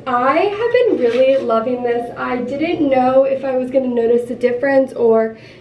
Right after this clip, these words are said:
it was gonna feel good, but it actually feels so good. I like how lightweight it is. Um, the packaging is actually a pretty decent size. The one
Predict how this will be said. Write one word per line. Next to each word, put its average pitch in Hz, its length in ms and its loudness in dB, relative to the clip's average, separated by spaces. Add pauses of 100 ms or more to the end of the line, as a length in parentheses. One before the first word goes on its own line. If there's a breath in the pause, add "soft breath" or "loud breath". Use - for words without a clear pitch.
it - 80 -2
was 226 120 -2
gonna 233 160 2
feel 311 240 2
good, 294 240 2
but 262 120 4
it 262 120 0
actually 262 460 -8
feels 349 280 -4
so 247 200 2
good. 254 180 0
I 254 180 0
like 233 300 0
how 311 260 -4
lightweight 220 580 0
it 254 120 2
is. 349 420 0 (580 loud breath)
Um, 233 760 0 (260)
the 285 80 2
packaging 359 460 2
is 440 40 -4
actually 277 400 -6
a 294 40 -4
pretty 262 260 -6
decent 254 480 -8
size. 247 460 -2 (440 loud breath)
The 277 120 4
one 285 760 2